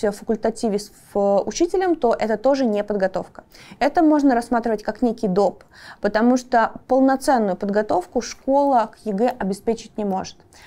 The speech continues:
В очень исключительных случаях, а, если это какая-то супер-пупер крутая,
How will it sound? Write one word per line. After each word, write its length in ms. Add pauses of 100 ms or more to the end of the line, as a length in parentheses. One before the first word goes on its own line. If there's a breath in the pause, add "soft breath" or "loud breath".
(180 loud breath)
В 240
очень 260
исключительных 520
случаях, 720
а, 200
если 340
это 100
какая-то 420
супер-пупер 760
крутая, 580